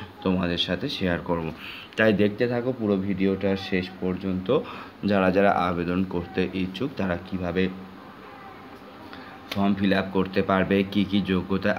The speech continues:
আবেদন করতে পারবে, সমস্ত কিছু ভিডিওর মাধ্যমে তোমাদের সাথে শেয়ার করব। তো অবশ্যই করে ডেসক্রিপশন বক্সে থাকছে লিংক, সেই লিঙ্কে ক্লিক করে নিজেরা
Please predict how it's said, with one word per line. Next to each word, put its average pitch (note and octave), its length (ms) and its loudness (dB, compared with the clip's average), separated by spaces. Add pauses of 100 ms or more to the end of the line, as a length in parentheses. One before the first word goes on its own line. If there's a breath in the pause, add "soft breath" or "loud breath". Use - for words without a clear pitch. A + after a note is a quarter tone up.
আবেদন F#2+ 360 0
করতে F#2 320 -2
পারবে, F2+ 320 2
সমস্ত E2+ 480 0
কিছু F#2 320 2 (540 loud breath)
ভিডিওর F#2 360 4
মাধ্যমে F2+ 500 2
তোমাদের E2+ 480 0
সাথে F2 240 -2
শেয়ার F2 400 -2
করব। D#2+ 280 -4 (520 loud breath)
তো G#2 80 2
অবশ্যই A#2+ 480 6
করে C3+ 260 4
ডেসক্রিপশন G#2+ 680 0
বক্সে G2 340 0
থাকছে F#2+ 440 -2
লিংক, F#2 360 0
সেই F#2 220 -2
লিঙ্কে F2+ 380 0 (140)
ক্লিক A2+ 260 0
করে G#2 240 6 (640 loud breath)
নিজেরা A2 460 6